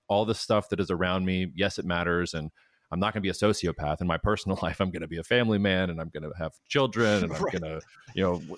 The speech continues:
Speaker 1: watch the Lakers." But, you know, when, when, when the switch gets flipped on, I go out there and I tell folks, like, "Look, when things are tough, like, you gotta be able to turn the switch on, and you gotta be able to look at the world from this pragmatic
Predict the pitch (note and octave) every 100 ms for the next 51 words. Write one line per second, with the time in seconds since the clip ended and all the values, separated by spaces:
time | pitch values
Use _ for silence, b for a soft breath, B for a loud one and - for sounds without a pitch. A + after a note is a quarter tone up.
0 | - F#2+ F2 - F#2+ B2 C#3+ B2 A2+ A2
1 | G2 - F#2 E2 - G2+ D#2 F2 F#2+ G2
2 | F#2 F#2 G2 G2+ - B2 - - - -
3 | B2 - E3 D3 G2 G2 G#2+ B2+ F#2+ F2
4 | F2 - G2+ - E2+ E2+ - F2+ B2+ B2+
5 | D2+ D2 F#2 F#2 - A2 F#2 - D2+ D#2+
6 | F2 F2 E2 E2+ E2 D#2 - E2 D#2+ -
7 | D2+ - E2 G#2 F2+ D2+ E2 E2+ E2 E2
8 | E2 E2 E2 - F2 G2 A#2+ - D2 D2
9 | - D#2 D#2 E2 D#2+